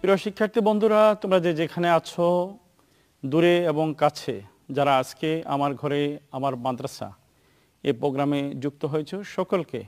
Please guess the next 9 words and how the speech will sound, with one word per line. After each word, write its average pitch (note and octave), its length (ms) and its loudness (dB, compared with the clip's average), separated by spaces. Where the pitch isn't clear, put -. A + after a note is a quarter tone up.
আহলান C#3+ 360 -2
সাহলান C#3 360 -4
মারহাবা, C#3 500 -4
ইন্নী D3 260 0
উরাহিবুকুম C#3 640 -2
মারহাবান C3 420 -2
কাসীরা। A#2+ 440 -4
তোমাদের B2+ 240 -6
সকলকে G3 720 -4